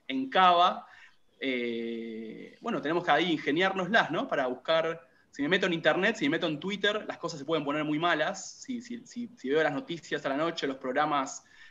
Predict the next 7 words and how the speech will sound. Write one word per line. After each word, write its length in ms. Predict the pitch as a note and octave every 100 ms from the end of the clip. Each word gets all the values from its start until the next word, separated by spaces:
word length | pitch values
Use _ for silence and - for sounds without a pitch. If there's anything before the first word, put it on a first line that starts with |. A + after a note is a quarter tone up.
| -
panelísticos, 1080 | C3+ C#3+ D#3+ G3 - F3+ - F3+ F#3 - - - _ -
las 100 | -
cosas 200 | E3 C#3+
directamente 440 | D3+ D3+ D#3+ D#3
pueden 240 | D#3 D3+
ser 120 | C#3 C#3+
dramáticas. 920 | D3 E3 E3+ D#3+ D#3+ F3+ F#3 -